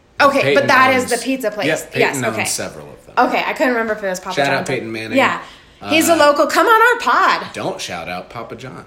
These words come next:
Speaker 1: Not, not to John, but to Peyton.
Speaker 2: But Peyton?
Speaker 1: Papa Peyton.
Speaker 2: We love you.
Speaker 1: Yeah.
Speaker 2: I hate to insult your business here,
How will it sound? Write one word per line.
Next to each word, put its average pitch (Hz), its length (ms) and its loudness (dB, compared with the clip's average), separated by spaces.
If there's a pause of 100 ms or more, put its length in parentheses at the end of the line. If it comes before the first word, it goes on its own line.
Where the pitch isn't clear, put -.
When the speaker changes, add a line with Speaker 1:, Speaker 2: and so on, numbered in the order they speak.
Speaker 1:
Not, 247 640 0
not 254 400 2
to 269 100 -8
John, 226 680 -2
but 202 380 -2
to 214 60 -10
Peyton. 214 240 -4
Speaker 2:
But - 80 -12
Peyton? 156 400 -4 (240)
Speaker 1:
Papa 233 300 0
Peyton. 190 400 -6
Speaker 2:
We 104 140 -8
love 104 240 -8
you. 127 200 -6 (180)
Speaker 1:
Yeah. 208 320 -2 (100)
Speaker 2:
I 92 240 -10
hate 104 220 -12
to 110 100 -12
insult 104 340 -8
your 98 100 -12
business 101 440 -12
here, 123 260 -14